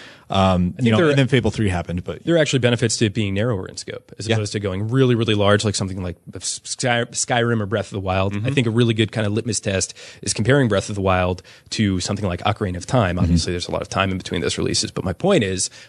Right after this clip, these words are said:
Speaker 2: I think one is able to tell a somewhat more cohesive story and really immerse you in spite of it not being a world that you can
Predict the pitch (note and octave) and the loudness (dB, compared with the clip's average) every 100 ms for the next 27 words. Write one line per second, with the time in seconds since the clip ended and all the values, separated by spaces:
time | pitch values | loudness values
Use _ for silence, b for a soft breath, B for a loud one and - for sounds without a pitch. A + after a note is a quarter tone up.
0 | - B2+ C3+ C#3+ B2 C3 A2 G#2 B2 A2 | -4 0 2 2 4 2 0 -2 2 2
1 | G2 - A2+ A2+ C3 A#2+ A2+ G#2+ G#2+ - | 0 -4 -6 -2 0 0 -2 -2 -6 -2
2 | E3 D3 A#2+ A2 b b - - C3+ B2 | 0 2 0 -2 b b -10 0 4 4
3 | A#2 A#2 A2 D3+ D3 A#2+ A2+ A2 A#2 G#2 | 2 0 0 2 2 2 0 0 -2 -2
4 | G2 - A#2+ A#2 A2+ A2+ G2+ G2 G#2+ G2+ | -4 -2 0 0 -2 -4 -6 -4 -4 -4
5 | G2 G2+ G2 G2 F#2 F#2+ - F#2 | -2 -2 -2 -4 -10 -8 -6 -8